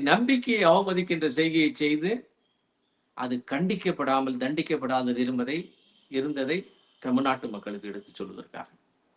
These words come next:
ஆகவே முருக பக்தர்கள் மாநாடு முழுக்க முழுக்க இந்து மதத்தை ஒன்றிணைக்க, இந்துக்களை ஒன்றிணைக்க, இரண்டு கோடி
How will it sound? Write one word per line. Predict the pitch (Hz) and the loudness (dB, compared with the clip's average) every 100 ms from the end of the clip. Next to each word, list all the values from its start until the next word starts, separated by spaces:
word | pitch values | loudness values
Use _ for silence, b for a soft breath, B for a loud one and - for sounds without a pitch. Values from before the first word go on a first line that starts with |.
| _ _ _ _ _ _ _ _ | _ _ _ _ _ _ _ _
ஆகவே | 104 127 143 | -4 -2 0
முருக | 120 143 180 175 | 0 0 0 0
பக்தர்கள் | 135 123 123 117 | 0 -2 -2 -2
மாநாடு | 104 107 107 104 98 98 - _ - | 0 0 0 -4 -4 -8 -10 _ -8
முழுக்க | 117 147 151 127 | -6 -4 -2 -4
முழுக்க | 110 107 110 101 95 _ _ _ _ - | -4 -8 -8 -8 -10 _ _ _ _ -2
இந்து | 131 165 151 | 0 2 2
மதத்தை | 127 113 104 110 101 98 - - | 4 2 0 -2 -2 -4 -12 -4
ஒன்றிணைக்க, | 113 139 143 131 113 - 104 104 - | 0 0 0 0 0 -2 -6 -6 -8
இந்துக்களை | 120 123 151 147 127 117 101 - | -4 0 0 0 2 2 -2 -6
ஒன்றிணைக்க, | 113 123 143 120 107 110 101 - _ - | -4 -2 0 -2 -2 -2 -2 -4 _ 2
இரண்டு | 131 151 180 196 190 185 180 | 6 8 6 2 2 4 6
கோடி | 170 175 180 | 8 8 6